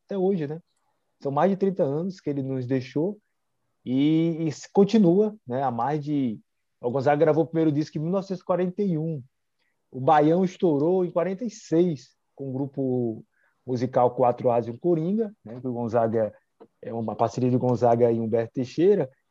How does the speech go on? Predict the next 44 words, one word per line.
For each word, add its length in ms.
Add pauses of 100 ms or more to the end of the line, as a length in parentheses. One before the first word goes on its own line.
(320)
Gonzaga 280
só 120
veio 160
gravar 340
o 100
Baião 260
número 340
um 120
em 80
quarenta 320
e 20
nove, 240
mas 100
cantava 280
no 100
rádio, 380
cantava 320
nos 120
shows, 280
nas 100
apresentações. 800 (560)
Estamos 240
falando 240
aí 140
de 100
mais 160
de 60
setenta 720
anos 520 (680)
que 160
um, 500
que 80
um 320
artista, 800 (420)
mais 140
setenta, 300
mais 100
de 60
oitenta 340
anos, 300
né, 100
que 100
um 80
artista 560